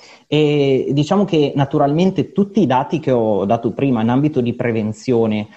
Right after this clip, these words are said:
ma poi anche nei confronti di alcuni tumori l'alimentazione può aiutare, ma dobbiamo andare a vedere il caso specifico, però, eh,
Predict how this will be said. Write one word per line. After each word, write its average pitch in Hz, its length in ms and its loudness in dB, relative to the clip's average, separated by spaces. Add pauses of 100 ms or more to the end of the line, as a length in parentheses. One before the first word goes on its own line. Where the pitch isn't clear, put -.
(120)
ma 180 340 -4
poi 165 240 2
anche 147 260 0
nei 135 120 0
confronti 127 560 -2
di 120 240 2
alcuni 110 340 -4
tumori 120 320 0
l'alimentazione 110 680 -2
può 110 160 -2
aiutare, 117 340 0
ma 113 120 -4
dobbiamo 120 380 -2
andare 113 480 -2
a 104 120 -4
vedere 113 280 -2
il - 160 -6
caso 113 300 -4
specifico, 120 920 -4 (320)
però, 156 500 0
eh, 139 360 0